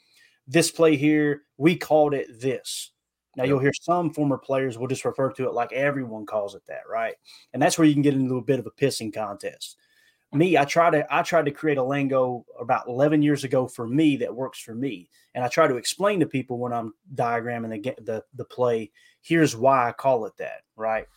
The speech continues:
Speaker 1: And ninety-nine percent of the lingo I've gotten from other coaches. I've got high school coaches I reach out to. I've got one college coach I'm plugged in with and just try to get a little bit of a better, you know, feel for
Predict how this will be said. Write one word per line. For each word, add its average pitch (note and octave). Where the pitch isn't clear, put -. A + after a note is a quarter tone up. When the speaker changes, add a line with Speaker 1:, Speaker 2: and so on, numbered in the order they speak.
Speaker 1:
And B2+
ninety-nine D3+
percent D3
of A#2+
the A#2
lingo A#2+
I've A#2+
gotten B2+
from A2
other A#2+
coaches. -
I've A2+
got -
high C3
school C3
coaches B2+
I B2
reach B2+
out B2+
to. B2
I've A2+
got A2+
one B2
college B2
coach B2+
I'm A#2+
plugged B2
in B2
with B2
and A#2+
just B2+
try D3+
to C3
get C3
a C3
little C3
bit B2+
of A2+
a G#2
better, A2+
you B2+
know, G#2+
feel C3
for G2+